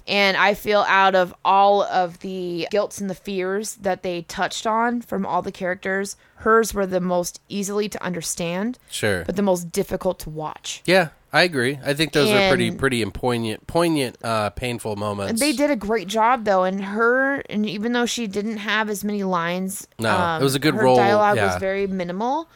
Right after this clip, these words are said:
Speaker 1: Um, how she portrayed that and how she executed her actions and her feelings throughout that were so well received, and I feel like that's something that's a little bit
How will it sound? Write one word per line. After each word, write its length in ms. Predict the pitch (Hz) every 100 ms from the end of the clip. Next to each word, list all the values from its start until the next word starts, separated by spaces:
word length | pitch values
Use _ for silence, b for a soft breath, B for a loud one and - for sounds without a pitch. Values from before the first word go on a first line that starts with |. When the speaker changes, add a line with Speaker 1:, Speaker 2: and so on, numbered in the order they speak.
| b
Speaker 1:
Um, 240 | - 196 196
how 260 | - 247
she 180 | 240 247
portrayed 600 | - 202 - 202 202 208
that 280 | 208 220 226
and 160 | - 190
how 200 | 196 196
she 320 | - 208 202
executed 600 | - 185 - 196 214 196
her 180 | 175 190 -
actions 540 | 160 - - 208 202
and 100 | 190
her 100 | 175
feelings 640 | 170 - 175 190 220 233
throughout 380 | - 214 202 196
that 220 | 190 180
were 180 | 180 180
so 260 | 170 - 196
well 260 | 196 196 190
received, 680 | 175 - 185 185 269 - -
and 140 | - 190
I 100 | 185
feel 180 | 202 196
like 160 | 185
that's 200 | 175 -
something 380 | - 196 190 180
that's 340 | 180 156 - -
a 60 | 196
little 220 | 190 185
bit 200 | 190 180